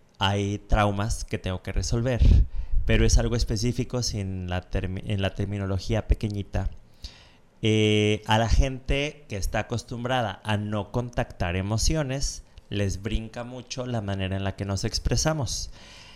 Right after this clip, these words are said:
Entonces, si yo digo, "La gente me cae gorda", no toda la gente,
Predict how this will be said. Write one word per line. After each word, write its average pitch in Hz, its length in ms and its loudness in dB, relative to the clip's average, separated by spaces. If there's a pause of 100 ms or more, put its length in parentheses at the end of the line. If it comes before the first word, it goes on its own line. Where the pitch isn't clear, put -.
(140)
Entonces, 120 800 0
si 117 300 -2
yo 123 160 0
digo, 131 260 0
"La 104 120 2
gente 104 340 -4
me 131 120 -6
cae 104 200 -2
gorda", 120 480 0
no 127 160 -6
toda 170 200 -2
la 117 80 -2
gente, - 440 -2